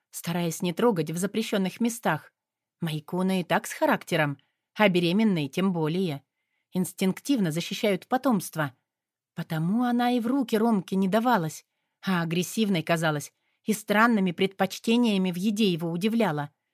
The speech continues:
Капризная будущая мамочка. Спустя пару минут в её диагнозе у меня не остаётся сомнений. Значит, это первый в мире беременный кот.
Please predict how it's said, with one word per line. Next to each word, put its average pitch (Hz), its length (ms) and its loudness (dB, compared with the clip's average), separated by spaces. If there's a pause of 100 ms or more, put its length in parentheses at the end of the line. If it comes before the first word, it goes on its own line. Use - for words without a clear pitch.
(180)
Капризная 175 640 0
будущая 170 440 0
мамочка. 160 600 0 (420)
Спустя - 400 -6
пару 262 260 4
минут 247 320 2
в 294 40 -2
её 302 160 4
диагнозе 285 560 4
у 269 60 4
меня 269 220 4
не 269 120 4
остаётся 254 480 -2
сомнений. 156 680 -2 (720)
Значит, 240 640 2
это 285 240 4
первый 320 600 2
в 214 80 0
мире 247 320 4
беременный 185 680 2
кот. - 460 -8